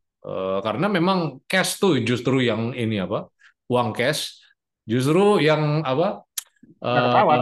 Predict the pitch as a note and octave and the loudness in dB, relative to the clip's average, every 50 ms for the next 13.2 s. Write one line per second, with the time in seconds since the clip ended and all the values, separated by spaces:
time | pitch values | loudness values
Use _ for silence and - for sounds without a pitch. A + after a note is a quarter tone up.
0 | B2 - B2 B2 B2 B2+ C3 C#3 - D3 D3 D3+ D3+ D3+ D#3 D#3 D#3 D#3+ D#3 D#3 | 0 -4 -6 -4 -4 -4 -2 -4 -2 0 2 2 4 4 4 4 4 4 2 2
1 | D3+ D3+ F3+ G3+ A3+ G3 - - E3 E3+ F#3+ G#3 F#3 E3 D3 C#3 C3+ C#3 C#3 D3+ | 2 4 4 4 4 4 2 2 2 2 2 2 2 2 2 2 0 2 0 2
2 | D#3 F#3+ F#3 G3+ G3 E3+ B2 C3+ C#3+ D3+ F3 E3+ D3+ - - _ _ A2+ A2 A2+ | 2 2 2 2 2 2 2 2 2 2 0 -2 -4 -8 -12 _ _ -8 -6 -6
3 | A2+ A2+ A2 A2+ A#2 B2 A2 A2+ A2+ A2 A#2 A2+ A2+ A2+ B2 B2+ B2+ B2+ C#3 C3+ | -4 -4 -4 -4 -4 -4 -2 -2 -4 -4 -4 -2 -2 -2 -2 -2 0 0 0 0
4 | B2+ B2 B2+ B2 C3+ C3+ A#2+ A2+ A2 C3 B2+ C3+ F3 - F3+ E3 C#3+ D3+ C#3+ C3+ | -2 -4 -6 -4 -4 -4 -4 -2 -2 -2 0 2 2 2 2 0 -2 -6 -8 -10
5 | C#3+ - - - - - D3 D3+ D#3 C#3 D3 D3+ D#3+ E3 E3 E3 E3+ D#3+ D3 D#3+ | -12 -12 -14 -16 -16 -12 -8 -6 -4 0 2 4 4 4 4 4 4 2 2 0
6 | - - D#3 D#3 D#3 D#3+ G3+ A#3 A#3+ G#3 E3+ D3+ D#3 D#3 D#3 D#3+ D#3 D3+ D3+ D3 | 0 2 2 2 4 2 2 2 2 0 0 0 2 2 4 4 4 4 2 2
7 | C#3 C3+ D3 C3+ D3 G3 A#3+ G#3+ D#3+ D#3+ A#3+ D4+ - _ - - - - _ _ | 0 0 -2 0 0 2 2 0 0 0 -2 -4 -6 _ -20 -20 -20 -20 _ _
8 | _ A2 B2 B2+ B2+ C#3 E3+ D#3 D3+ D3 E3 A#3 B3+ G#3 - G2+ G2+ G#2+ A2 A2+ | _ -4 -4 -2 2 2 2 2 2 2 2 2 2 2 2 2 2 2 0 0
9 | A2+ A2 G#2 G#2 G2+ G2+ G2 G2 F#2+ G2 F#2 F2+ G#2 D3 F3+ F#3 - _ _ _ | 0 -2 -4 -2 -4 -4 -4 -4 -4 -6 -6 -6 -6 -8 -8 -10 -16 _ _ _
10 | _ _ _ _ _ _ _ _ _ _ _ _ _ _ _ _ _ _ _ _ | _ _ _ _ _ _ _ _ _ _ _ _ _ _ _ _ _ _ _ _
11 | _ _ _ _ _ _ _ _ _ _ _ - _ - - - _ _ _ _ | _ _ _ _ _ _ _ _ _ _ _ -20 _ -20 -20 -20 _ _ _ _
12 | _ _ _ _ C3 B2+ - C3 A2 G#2 - A2+ - - A#2 G#2 G#2 A2 C3 C#3+ | _ _ _ _ -18 -8 -6 -4 -4 -4 -6 -10 -10 -8 -6 -4 -2 -2 -2 -2
13 | C#3 A#2 - - | -2 -4 -8 -8